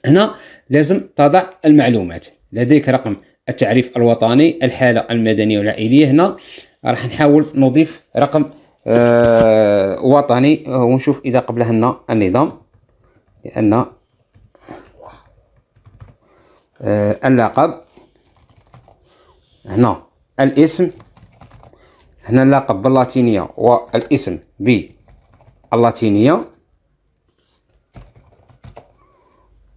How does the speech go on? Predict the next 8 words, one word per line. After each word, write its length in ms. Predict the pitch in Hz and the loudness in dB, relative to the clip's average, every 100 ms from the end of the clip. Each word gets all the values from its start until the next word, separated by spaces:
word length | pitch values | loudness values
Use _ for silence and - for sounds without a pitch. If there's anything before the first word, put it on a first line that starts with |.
| _ _ _ - | _ _ _ -4
اسم 220 | - 156 | 2 2
الأب، 420 | 131 139 185 - _ _ _ _ _ _ _ _ _ _ _ _ _ _ _ _ _ _ _ _ _ _ - - _ _ _ _ _ _ _ _ _ - | 2 0 -2 -6 _ _ _ _ _ _ _ _ _ _ _ _ _ _ _ _ _ _ _ _ _ _ -20 -20 _ _ _ _ _ _ _ _ _ -4
اسم 300 | 151 - 104 - 151 | -4 0 -4 -2 0
الأم، 420 | 151 113 156 247 - _ - - _ _ _ _ _ _ _ _ _ _ 131 | 0 2 0 -2 -16 _ -20 -20 _ _ _ _ _ _ _ _ _ _ -4
لقب 340 | 143 143 123 - _ _ 156 | -2 0 -4 -6 _ _ -2
الأم، 340 | 156 127 170 - - - _ _ _ _ _ _ _ _ _ _ | 0 0 -2 -6 -20 -20 _ _ _ _ _ _ _ _ _ _
هنا 180 | 117 139 | -2 2
نذكر 400 | 143 - 113 - | 0 0 -4 -4